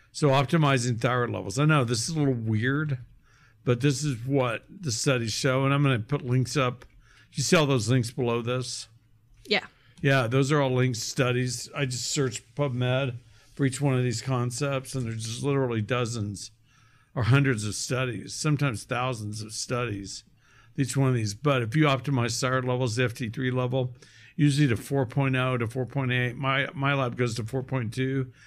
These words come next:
Speaker 1: I keep mine at four point one to four point two, my F T three. Lab equipment varies and so ranges vary, but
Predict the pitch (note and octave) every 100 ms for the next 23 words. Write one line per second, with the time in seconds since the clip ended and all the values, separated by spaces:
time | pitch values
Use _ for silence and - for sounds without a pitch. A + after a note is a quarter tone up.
0 | - - D3+ - D3 D3 C#3+ B2 A2+ C3+
1 | B2 C3+ A#2 C3 C3 A#2 B2+ B2 C3 B2+
2 | C3+ C3+ B2 A2 A2 C3+ B2+ C3+ C3 C#3
3 | C3+ - - - - - C#3 D3+ D#3+ D3+
4 | C3+ B2+ A#2+ B2+ C3 B2 B2+ - C3 A2+
5 | B2 B2+ B2 C#3 C3 C3+ A2+ G#2+